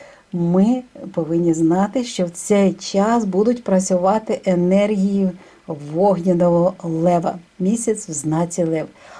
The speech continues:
А в цей час вразливі серце, аорта,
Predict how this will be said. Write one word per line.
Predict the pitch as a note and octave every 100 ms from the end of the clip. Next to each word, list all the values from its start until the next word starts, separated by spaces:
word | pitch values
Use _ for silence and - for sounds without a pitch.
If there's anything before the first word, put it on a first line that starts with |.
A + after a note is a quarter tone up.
| -
А | - F#3+
в | G3
цей | C4 B3+
час | B3 A#3+ A3
вразливі | F#3+ G#3 G3 F#3+ E3 E3
серце, | - G3 G#3 G3 - F#3+ F3+
аорта, | - G3 G#3 F3+ F#3 F#3 E3+